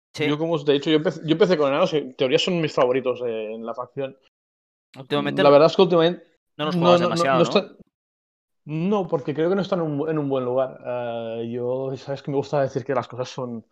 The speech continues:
Speaker 2: muy del dos mil, eh,
Speaker 1: Dieciocho.
Speaker 2: diecinueve, dieciocho, diecisiete.
Speaker 1: <laughs>
Speaker 2: Creo que, creo, yo creo que, que Ofram se quedó, Ofram es un caster muy, muy, muy bueno, pero creo que se quedó en el dieciocho.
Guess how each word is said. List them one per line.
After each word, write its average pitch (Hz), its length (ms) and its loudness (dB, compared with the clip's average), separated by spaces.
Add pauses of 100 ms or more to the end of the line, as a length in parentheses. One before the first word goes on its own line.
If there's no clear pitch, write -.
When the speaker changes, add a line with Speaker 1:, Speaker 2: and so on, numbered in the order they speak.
(480)
Speaker 2:
muy 143 200 0
del 139 240 6
dos 131 180 4
mil, 123 460 0
eh, 107 320 -4 (560)
Speaker 1:
Dieciocho. 135 320 -4
Speaker 2:
diecinueve, 170 300 -2
dieciocho, 165 440 -4
diecisiete. 151 560 -2 (200)
Speaker 1:
<laughs> - 300 -16
Speaker 2:
Creo 180 240 4
que, 147 600 6
creo, 185 200 8
yo 196 100 6
creo 226 200 4
que, 156 240 2
que 151 100 0
Ofram 175 260 4
se 147 120 -10
quedó, 147 300 0 (240)
Ofram 170 440 -2
es 135 140 -6
un 143 140 -8
caster 139 260 -6
muy, 143 140 -4
muy, 139 160 -6
muy 135 120 -8
bueno, 143 240 -8
pero 123 280 -12
creo 131 160 -4
que 160 80 -4
se 160 80 -8
quedó 127 160 0
en 139 80 -2
el 131 100 -4
dieciocho. 113 480 -12